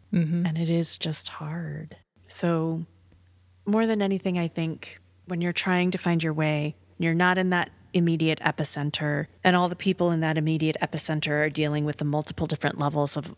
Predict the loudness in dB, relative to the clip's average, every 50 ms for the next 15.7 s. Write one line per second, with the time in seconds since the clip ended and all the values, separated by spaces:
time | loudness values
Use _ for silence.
0 | -4 -2 0 0 0 -4 -4 -4 -2 -2 -2 -2 -2 -4 -4 -2 -4 -6 -6 -6
1 | -10 -8 -4 0 0 2 2 2 2 2 2 2 0 0 0 -2 -2 -2 -4 -4
2 | -2 0 0 0 2 2 0 0 0 -4 -10 -4 0 0 0 0 2 2 2 4
3 | 4 4 2 2 2 0 0 0 0 0 0 0 -2 -2 -2 -2 0 0 0 -2
4 | -2 -4 -8 -8 -8 -6 -6 -6 -4 -2 -2 0 0 2 2 2 2 2 0 0
5 | 0 0 0 0 0 -2 -2 -4 -4 -4 0 2 2 2 4 2 2 0 0 0
6 | 0 0 0 2 0 0 0 0 0 0 2 2 2 0 2 2 2 2 0 -4
7 | -4 -4 -4 -2 0 0 0 2 0 0 0 -2 -2 -2 -2 -2 -2 -4 -4 -6
8 | -4 -2 -2 -2 -4 -4 -6 -4 -4 -2 -4 -2 -4 -4 -4 -4 -2 -2 0 0
9 | 0 0 0 -2 0 0 0 0 0 0 -2 -2 -4 -6 -8 -14 _ _ 0 2
10 | 2 4 2 0 -2 0 0 2 2 2 2 0 -2 -2 -2 -2 0 0 0 -2
11 | -2 -4 -4 -4 -4 -4 -2 -2 -2 -2 -4 -4 -2 -2 0 0 0 0 0 0
12 | 0 0 0 2 2 2 2 2 0 0 -2 -4 -4 -4 -2 0 0 0 0 0
13 | -2 0 0 0 0 -2 -4 -6 -8 -10 -10 -2 0 0 0 0 -2 -2 0 0
14 | 0 0 0 0 0 0 0 0 -2 -4 -2 -2 -2 0 0 -2 -4 -4 -2 -2
15 | 0 0 0 -2 -6 -6 -4 -2 -2 0 -2 -2 -4